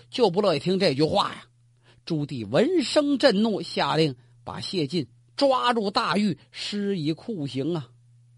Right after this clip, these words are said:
这个事儿还牵连到了大理寺的一些官员，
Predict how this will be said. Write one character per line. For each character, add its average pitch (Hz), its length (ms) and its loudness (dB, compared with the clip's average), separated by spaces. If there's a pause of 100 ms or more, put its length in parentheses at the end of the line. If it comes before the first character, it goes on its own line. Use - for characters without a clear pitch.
(640)
这 269 140 -4
个 214 60 0
事 240 120 -2
儿 202 160 2 (220)
还 180 160 -2
牵 208 340 0
连 175 240 0
到 190 180 2
了 156 120 2
大 190 320 -2
理 151 180 2
寺 196 260 -4
的 156 220 2
一 175 80 -2
些 160 140 -2
官 202 260 2
员， 127 300 -4